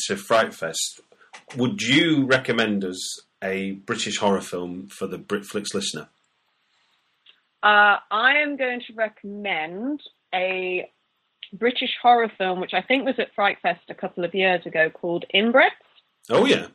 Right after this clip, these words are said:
Speaker 2: Uh, which I really love, and also one of my best friends was in it, so I think he'll be quite angry if I don't plug it. <laughs> Um,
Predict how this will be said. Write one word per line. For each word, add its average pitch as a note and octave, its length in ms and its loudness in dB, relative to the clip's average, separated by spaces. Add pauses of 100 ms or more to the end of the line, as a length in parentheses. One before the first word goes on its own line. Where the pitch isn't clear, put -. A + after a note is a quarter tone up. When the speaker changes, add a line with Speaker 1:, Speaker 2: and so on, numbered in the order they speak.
Speaker 2:
Uh, F3+ 180 4 (600)
which G3+ 180 -2
I A#3+ 80 6
really C#4 280 0
love, G#3 320 0 (140)
and G#3 160 0
also A3 300 -8
one A3 140 -10
of - 40 -10
my G#3 80 -4
best G3+ 220 -6
friends F#3 300 -10
was F#3+ 120 -14
in D#3+ 140 -10
it, G#3+ 160 -8 (160)
so E3+ 360 -6 (100)
I F3+ 120 -6
think F#3+ 200 -8
he'll G#3 80 -8
be G3 80 -12
quite A3 220 0
angry F#3+ 260 -6
if F3 100 -12
I F#3 80 -4
don't F3+ 220 -6
plug D#3+ 200 -6
it. C4+ 160 -8
<laughs> - 80 -6
Um, C4 500 2